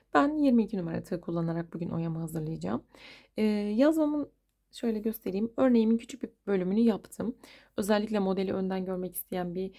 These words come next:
e, izleyici grubum vardı. Onların isteği doğrultusunda örneği böyle hazırladım. Şimdi, e,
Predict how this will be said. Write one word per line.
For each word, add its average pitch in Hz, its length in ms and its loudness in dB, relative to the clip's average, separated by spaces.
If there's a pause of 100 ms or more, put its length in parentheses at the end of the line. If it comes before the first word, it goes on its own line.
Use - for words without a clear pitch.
(320)
e, 180 360 -2
izleyici 185 400 -2
grubum 180 400 -4
vardı. 165 360 -4
Onların 175 380 -2
isteği 170 320 -6
doğrultusunda 170 800 -6
örneği 208 320 2
böyle 214 200 -2
hazırladım. 196 580 -4 (380)
Şimdi, 269 440 2 (340)
e, 208 460 -2